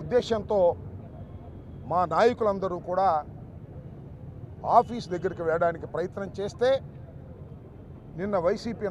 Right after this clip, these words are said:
నాయకులందరినీ కూడా అరెస్ట్ చేసి కస్టడీలోకి తీసుకున్నటువంటి విషయాన్ని కూడా మనం టీవీలో చూసాం. అప్రజాస్వామికంగా ఇది చాలా దారుణమైనటువంటి సంఘటనగా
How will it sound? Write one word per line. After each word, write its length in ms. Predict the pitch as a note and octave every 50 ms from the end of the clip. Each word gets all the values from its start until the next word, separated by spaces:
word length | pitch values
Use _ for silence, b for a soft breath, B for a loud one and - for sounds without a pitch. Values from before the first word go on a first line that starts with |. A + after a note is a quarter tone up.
| F3
నాయకులందరినీ 840 | E3 F3 F#3+ F3 D3+ E3+ D#3 F3 A3+ B3 B3+ B3 C#4 C4+ C4+ C4 B3+ - -
కూడా 160 | G#3 G#3 G3+ F#3+ F3+ E3
అరెస్ట్ 260 | F3 A3+ - - -
చేసి 220 | G#3 F#3+ F#3 - G3+ F#3 - -
కస్టడీలోకి 460 | F3 - - A3+ A3+ G3+ G3 F3+ - -
తీసుకున్నటువంటి 720 | F#3 F3 - - E3+ E3+ E3 D#3 C#3 C3+ D#3+ D#3 C#3+ - D#3+ D3 C3+ - - - - - - - - - - - - - - - - - - - - - - B2+
విషయాన్ని 380 | E3+ F3+ - B3+ C4 C4 B3 A3+ F3
కూడా 160 | F#3 G3 F#3+ F#3+ F3
మనం 160 | E3+ E3+ E3+ E3+ D#3 C3 - - - - - - - - - - - -
టీవీలో 360 | F#3+ F#3 F3+ F3+ E3+ E3 D#3 D3 -
చూసాం. 300 | E3+ F#3+ - F3 B2 E2+ - - - - - - - - - - - - - - - - - - - - - - - - - - C3
అప్రజాస్వామికంగా 1160 | C#3 - A3+ B3+ A3+ B3+ B3 B3 - - G#3+ G#3 G#3+ G#3 G3 - G#3 G#3 G3+ G3 F#3+ A3 A3+ A#3 A3 A3 - - - - - - - - - - - - - - - - - - - - - - E3 G#3
ఇది 160 | G#3 A#3 G#3+ G3+ G3+ - -
చాలా 220 | E3 F3+ G#3 G3 F#3+ D3+ A#2+ C3
దారుణమైనటువంటి 840 | D#3 G3+ C#4 D#4 D4+ C#4+ A#3+ A#3 A3+ G#3+ G#3 - G3 F#3+ F#3+ F3+ F3 - D#3+
సంఘటనగా 520 | F#3 G3 G3+ G3 F#3+ F#3 F3+ E3+ F#3+ G3